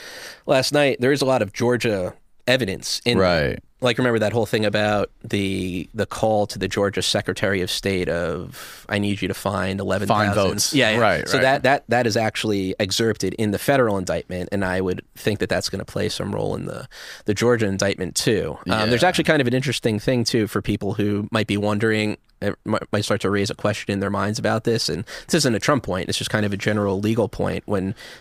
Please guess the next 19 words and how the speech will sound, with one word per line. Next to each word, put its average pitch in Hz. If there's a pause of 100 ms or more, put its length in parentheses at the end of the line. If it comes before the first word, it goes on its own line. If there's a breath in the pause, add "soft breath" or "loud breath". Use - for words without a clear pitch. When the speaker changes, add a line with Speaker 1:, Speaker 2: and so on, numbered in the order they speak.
Speaker 1:
people 113
start 107
talking 110
about 98
double 104
jeopardy, 104
because 104
this - (120)
comes 107
up -
too 117
in 95
the 95
context -
of 101
the, 95 (480 loud breath)
the 92
fake -
elector 107